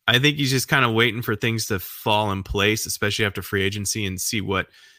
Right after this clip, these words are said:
other teams look like, see what the Sharks look like, um, see who wins the cup this year, who looks to be a contender or needs someone that is a one hundred point right shot defenseman. So,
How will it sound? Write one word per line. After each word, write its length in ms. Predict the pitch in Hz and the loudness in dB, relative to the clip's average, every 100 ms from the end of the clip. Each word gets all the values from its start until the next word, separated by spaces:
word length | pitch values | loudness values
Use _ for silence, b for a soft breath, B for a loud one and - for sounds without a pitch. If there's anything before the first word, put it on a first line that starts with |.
| b b - | b b 2
other 200 | 117 127 | 4 4
teams 340 | 123 131 120 | 2 0 2
look 220 | 113 120 - | 2 0 2
like, 420 | 117 113 113 - | 4 4 4 0
see 320 | - - 104 | -4 -2 -2
what 440 | 95 95 92 87 - _ _ - | 0 0 2 0 -4 _ _ -6
the 100 | 80 | -4
Sharks 460 | - 117 131 - | 2 4 4 2
look 240 | 127 117 - | 0 0 0
like, 460 | 107 104 104 - - _ | 2 2 0 -4 -16 _
um, 640 | 104 95 92 92 87 87 87 - _ _ _ _ _ _ _ _ | -6 -4 -4 -6 -6 -8 -10 -16 _ _ _ _ _ _ _ _
see 500 | - - 127 117 107 | -8 -2 2 2 0
who 320 | 107 - 123 120 | -6 -4 0 2
wins 260 | 120 110 | 0 0
the 100 | 113 | -4
cup 300 | 107 117 120 | 0 0 0
this 320 | 104 110 - | 2 0 2
year, 480 | 123 123 131 131 131 - | 2 2 2 0 -4 -8
who 480 | 117 110 110 107 104 _ - | -6 -4 -4 -6 -10 _ -8
looks 220 | 107 - | -6 -6
to 100 | 107 | -6
be 520 | 110 113 110 110 - _ _ _ _ _ _ _ _ | -2 -2 -2 -4 -8 _ _ _ _ _ _ _ _
a 60 | 107 | -8
contender 640 | - 107 120 110 110 117 107 | -6 -6 -2 0 2 2 2
or 60 | |
needs 280 | 104 107 104 | 0 -2 -2
someone 300 | 113 107 104 | -2 -2 -2
that 180 | 101 98 | 0 0
is 220 | 98 98 | 0 0
a 300 | 95 95 95 b b b _ | 0 0 -4 b b b _
one 240 | 95 101 | -2 0
hundred 340 | 104 104 104 98 | 2 2 2 -2
point 320 | - 104 101 | -4 -4 -2
right 300 | 95 95 - | 0 0 0
shot 320 | - 101 90 | 0 0 0
defenseman. 540 | 92 113 117 - 78 95 | -4 -4 -4 -6 -12 -12
So, 400 | - 90 87 92 | -8 -6 -4 -6